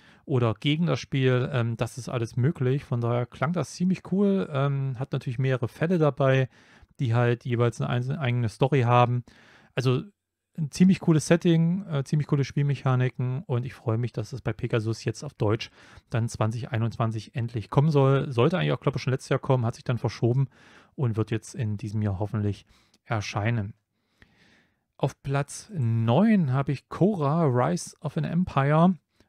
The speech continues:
was bei Yellow hoffentlich dann zwanzig einundzwanzig erscheinen wird. Das habe ich mir schon im letzten Jahr, im letzten Frühling noch zur Spielwarenmesse Nürnberg, als das noch möglich war, kurz vor Corona anschauen können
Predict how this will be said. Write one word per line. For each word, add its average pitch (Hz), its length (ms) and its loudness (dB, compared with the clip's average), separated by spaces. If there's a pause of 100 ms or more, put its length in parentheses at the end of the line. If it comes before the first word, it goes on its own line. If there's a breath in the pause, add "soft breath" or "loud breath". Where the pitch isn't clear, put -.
(120)
was 127 160 -4
bei 131 140 -2
Yellow 156 520 6 (760 soft breath)
hoffentlich 185 380 2
dann 147 120 2
zwanzig 131 400 0
einundzwanzig 117 800 -2
erscheinen 107 640 -2
wird. 202 140 0
Das - 140 -4
habe 151 140 -4
ich - 160 -8
mir 143 240 2
schon 160 480 0 (100)
im 135 160 -2
letzten 147 640 -2
Jahr, 147 400 2
im 135 60 -2
letzten 131 320 -4
Frühling 170 640 0 (120)
noch 151 200 -4
zur 135 380 0 (340 loud breath)
Spielwarenmesse 139 760 0
Nürnberg, 139 680 4
als 135 160 -4
das 131 140 -4
noch 120 80 2
möglich 135 420 -2
war, 135 240 -2
kurz - 240 -6
vor 127 180 -2
Corona 123 640 0 (280 loud breath)
anschauen 156 420 4
können 151 320 6